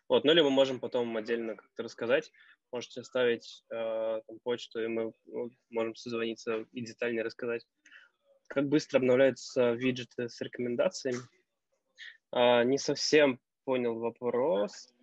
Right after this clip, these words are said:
Наверное, если имеется в виду, э, реалтаймовые сами алгоритмы, вот, э, то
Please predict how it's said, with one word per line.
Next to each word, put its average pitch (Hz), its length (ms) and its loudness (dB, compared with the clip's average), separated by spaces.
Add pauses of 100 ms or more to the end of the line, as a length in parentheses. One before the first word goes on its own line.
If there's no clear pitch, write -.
(140)
Наверное, 147 600 2
если 147 280 -2
имеется 160 400 -2
в 135 40 -6
виду, 147 440 0
э, 123 460 0
реалтаймовые 131 640 0
сами 135 260 -4
алгоритмы, 131 540 -2 (580)
вот, 123 360 0 (120)
э, 120 460 -8
то 143 420 2